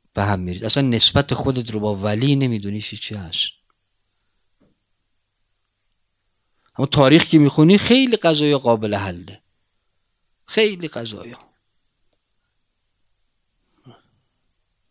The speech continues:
یعنی مثلاً توی اغتشاشات ما تحریک می‌کردیم یا تحریک نمی‌کردیم. بعد ببینیم آقا تو سیره ائمه معصومین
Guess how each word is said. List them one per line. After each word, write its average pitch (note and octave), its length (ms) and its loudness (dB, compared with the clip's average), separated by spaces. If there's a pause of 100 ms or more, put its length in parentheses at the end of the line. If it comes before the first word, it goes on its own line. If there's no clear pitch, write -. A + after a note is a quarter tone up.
(1500)
یعنی C3 200 2
مثلاً C#3 320 2
توی C3+ 260 -2
اغتشاشات A#2+ 600 -6
ما B2 140 -10
تحریک B2+ 460 -8
می‌کردیم C#3+ 480 -8
یا A#2+ 80 -12
تحریک A2 380 -10
نمی‌کردیم. G#2+ 540 -16
بعد B2 160 -8
ببینیم C3+ 220 -6
آقا B2+ 140 -4
تو - 140 -6
سیره B2 380 4
ائمه A2 300 -2
معصومین A2 600 0